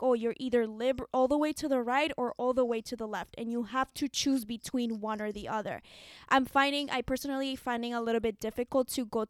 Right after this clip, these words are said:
to either side. Um, I think both sides are being a little bit to the extreme. So if, I, I do know that a lot of people are undecided. So how can you convince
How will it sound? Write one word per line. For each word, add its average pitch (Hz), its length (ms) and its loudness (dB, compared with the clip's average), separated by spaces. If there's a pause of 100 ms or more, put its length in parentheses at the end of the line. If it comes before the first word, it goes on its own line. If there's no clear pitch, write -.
to 254 100 -4 (100)
either 240 300 0
side. 240 640 -6 (540)
Um, 175 460 4
I 233 120 -4
think 269 300 -4 (120)
both 240 240 2
sides 240 260 -2
are 226 140 2
being 240 340 -4
a 240 80 -4
little 220 220 -2
bit 220 180 -4 (220)
to 277 100 4
the 247 200 0
extreme. 233 720 -6 (520)
So 240 560 0
if, 220 640 -2
I, 285 220 2
I 285 80 0
do 285 200 2
know 269 140 2
that 269 140 2
a 240 60 2
lot 233 220 2
of 233 120 -4
people 247 360 -2
are 226 160 2 (260)
undecided. 247 840 0
So 254 360 0 (180)
how 285 160 4
can 330 280 -4
you 285 180 0
convince 247 960 -2